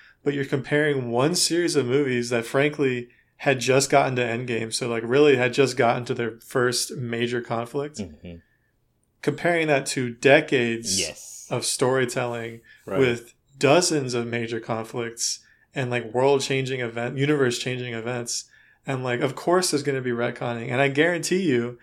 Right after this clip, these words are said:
Speaker 1: that if Marvel keeps going after Endgame, like, if they keep trying to change and adapt and continue the stories,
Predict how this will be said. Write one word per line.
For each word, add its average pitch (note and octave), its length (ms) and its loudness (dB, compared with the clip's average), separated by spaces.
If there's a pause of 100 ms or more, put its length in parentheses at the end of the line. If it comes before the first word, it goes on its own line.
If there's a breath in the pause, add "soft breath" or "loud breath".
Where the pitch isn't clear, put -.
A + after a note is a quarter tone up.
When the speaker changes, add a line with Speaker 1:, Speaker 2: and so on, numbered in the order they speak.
(360 soft breath)
Speaker 1:
that C3 160 2
if C3 100 -2
Marvel C3+ 380 4
keeps D3+ 340 -6
going C3 600 -4 (600)
after C3+ 320 2
Endgame, A#2+ 560 -2
like, A2+ 160 -10
if A#2+ 80 -4
they A#2+ 100 0
keep C#3+ 200 -2
trying B2 320 -2
to A#2 60 -4
change B2+ 360 -6
and A#2+ 80 -8
adapt A2+ 380 -4
and A#2+ 100 -10
continue B2 340 -6
the B2 100 -4
stories, C3 520 -4